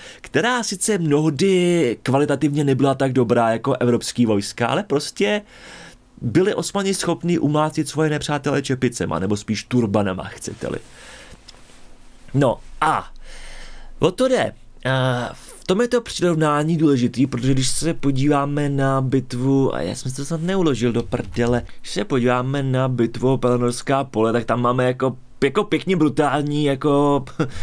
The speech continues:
<laughs> přepočet na sílu. Sto padesát tisíc vojsk právě, eh, Mordoru a jeho spojenců proti patnácti tisícům, proti patnácti tisícům, eh, na straně svobodných zemí,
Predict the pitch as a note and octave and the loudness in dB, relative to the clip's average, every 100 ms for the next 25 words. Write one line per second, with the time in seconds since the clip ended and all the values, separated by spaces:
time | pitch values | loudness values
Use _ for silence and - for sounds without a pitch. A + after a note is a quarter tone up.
0 | - - - - A2+ A2 G#2+ - D#3 D#3 | -4 -4 -4 -2 0 0 -2 2 2 4
1 | E3+ D3+ D#3+ C3+ C#3+ C3+ E3+ B2+ G#2+ B2+ | 2 4 2 2 -2 0 4 4 2 0
2 | C3 D3+ C#3 D3+ D3+ - C#3 - D3+ C3 | 2 2 2 0 0 0 -2 0 -2 -2
3 | G#2+ A2+ A#2+ C3 C3+ - - - - - | 2 4 4 2 0 -6 -10 -18 -20 -20
4 | - - - - - - - - C#3 C3 | -20 -20 -20 -20 -20 -20 -6 0 2 4
5 | C3+ C3+ B2+ A#2+ A#2 A#2 A2+ G#2 C#2 A#2 | 2 2 2 2 4 4 4 4 2 2
6 | C3+ B2+ C3+ B2 C3 C#3 - B2+ B2 C#3 | 2 4 4 4 4 2 2 2 2 0
7 | C3 B2+ C3+ C3 C3+ C3 - B2+ B2 C#3 | 0 2 0 0 0 -2 -2 -4 -4 -2
8 | B2+ - D3+ C3+ B2+ - - - - - | -4 -2 0 0 -2 -10 -18 -18 -18 -4
9 | A#2 C3+ C3 B2 C3 B2+ B2 C3 C3 B2 | 0 0 0 0 0 -2 -2 -2 -2 -2
10 | - B2+ - C3+ C3+ C3 B2+ B2+ A#2 A2+ | -2 -2 0 2 4 4 4 4 2 2
11 | A2 A2 G#2+ G2+ - - - - - - | 0 0 -4 -6 -8 -10 -12 -12 -16 -16
12 | - A#2 - C3 C3 B2 B2 A#2+ B2 C3+ | -6 -4 0 0 2 0 0 2 2 2
13 | A#2 C#3 C3 F#2+ | 2 2 0 -2